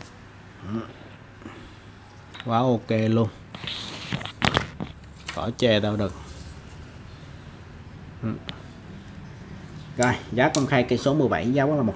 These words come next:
triệu nha. Tiếp theo cây số mười tám, mười chín và hai mươi.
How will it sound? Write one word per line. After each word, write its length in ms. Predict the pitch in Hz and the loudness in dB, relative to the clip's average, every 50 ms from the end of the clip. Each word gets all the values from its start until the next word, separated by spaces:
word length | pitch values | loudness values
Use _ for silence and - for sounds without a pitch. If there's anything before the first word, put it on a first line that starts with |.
| - | -2
triệu 160 | - 87 85 87 | -4 -4 -4 -2
nha. 200 | 98 113 127 135 - - - - - - - - - - - - - - - - - - | 0 0 0 -2 -2 -6 -6 -8 -8 -8 -8 -14 -14 -14 -14 -14 -14 -14 -14 -10 -4 -2
Tiếp 120 | 156 165 - - | -2 -2 0 2
theo 200 | 160 147 139 131 - | 4 4 4 6 6
cây 120 | 147 135 | 6 4
số 520 | - - 135 123 117 123 135 147 156 165 175 175 - - - - - - - - - - - - - - - - - - | 6 8 10 12 12 12 12 10 10 8 6 4 2 -2 -8 -18 -18 -18 -16 -14 -14 -14 -14 -16 -6 -2 -2 -2 0 0
mười 100 | 113 107 | 0 0
tám, 300 | - 123 117 127 165 - - - - - - - | 4 4 4 4 4 2 0 -2 -2 -2 -2 -2
mười 140 | 120 110 92 | -2 -2 0
chín 300 | - - 131 156 185 175 | 0 0 0 2 2 0
và 100 | 139 117 | 0 0
hai 140 | 117 127 | 0 2
mươi. 200 | 131 135 143 143 | 4 6 4 4